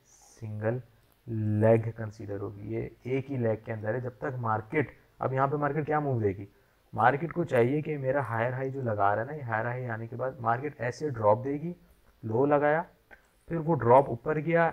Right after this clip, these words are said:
इसका हाई लिया मार्केट ने, फिर उसके बाद again नीचे आके ये inducement लेगी, तब मैं बोलूँगा कि मेरा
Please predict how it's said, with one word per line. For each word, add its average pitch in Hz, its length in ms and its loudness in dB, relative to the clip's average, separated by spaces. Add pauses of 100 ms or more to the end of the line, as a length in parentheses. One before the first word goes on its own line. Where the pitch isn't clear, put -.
(120)
इसका 143 340 -6
हाई 117 280 2
लिया 156 220 -2
मार्केट 151 320 -2
ने, 165 80 -6
फिर 151 140 -12
उसके 156 180 -12
बाद 156 160 -2
again 120 280 -4
नीचे 143 320 -8
आके 127 260 2
ये 131 220 -4
inducement 120 520 -4
लेगी, 113 420 -2 (440)
तब 147 200 4
मैं 151 220 0
बोलूँगा 123 360 0
कि 143 140 -12
मेरा 123 240 0